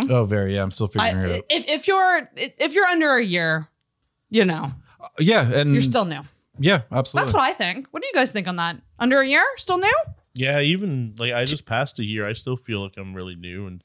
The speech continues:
Speaker 3: figuring it out.
Speaker 2: I feel like you're pretty, I feel like you're still ki-, you're still new if you're under five years, I think. But when you're over that year point, that's when, like, I think you can s-, say that you're a comedian.
Speaker 1: Yeah.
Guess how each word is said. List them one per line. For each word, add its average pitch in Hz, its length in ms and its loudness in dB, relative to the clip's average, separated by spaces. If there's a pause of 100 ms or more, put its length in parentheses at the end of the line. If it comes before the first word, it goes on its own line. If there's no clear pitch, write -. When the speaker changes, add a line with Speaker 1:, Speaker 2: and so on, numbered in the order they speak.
(120)
Speaker 3:
figuring 90 340 -10
it 82 140 -12
out. 92 220 -10 (760)
Speaker 2:
I 403 100 4
feel 605 220 4
like 622 80 -14
you're 554 240 2
pretty, 554 560 -2
I - 80 0
feel 698 160 0 (100)
like - 60 -18
you're 605 100 2
still 330 300 0
ki-, - 680 -4 (380)
you're 415 160 4
still 480 200 4 (220)
new 262 480 4
if - 160 0
you're 214 240 0
under 233 280 2
five 185 340 0
years, 147 340 -10
I 139 100 -10
think. - 460 -10 (320)
But 220 300 2
when 240 120 0
you're 214 200 0
over 277 240 4
that 262 180 2
year 190 220 2
point, 165 460 -2 (460)
that's 208 380 2
when, 226 200 2
like, 175 360 -2 (840)
I 196 140 2
think 196 420 -2 (160)
you 202 180 0
can 185 320 2
s-, - 40 2
say - 540 2
that 160 140 -2
you're 151 140 -6
a 131 40 -12
comedian. 117 560 -12
Speaker 1:
Yeah. 110 240 4